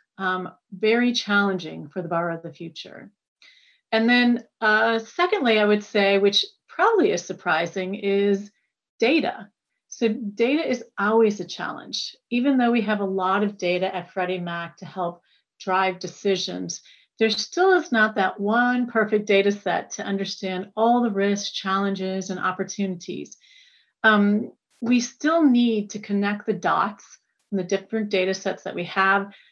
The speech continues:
to understand the data story that's going on. Uh, lastly, I would say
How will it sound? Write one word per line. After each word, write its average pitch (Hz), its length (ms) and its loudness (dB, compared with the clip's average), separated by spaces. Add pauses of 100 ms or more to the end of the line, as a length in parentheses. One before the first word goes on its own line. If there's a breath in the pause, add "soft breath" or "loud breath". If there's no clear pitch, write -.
(160)
to - 180 -6
understand 202 1000 0 (160)
the 180 80 -10
data 180 320 -2
story 175 720 -10
that's - 260 -10
going 175 380 -4
on. 185 460 -6 (520)
Uh, 226 160 -8
lastly, 330 680 2
I 262 120 2
would 269 160 2
say 233 560 0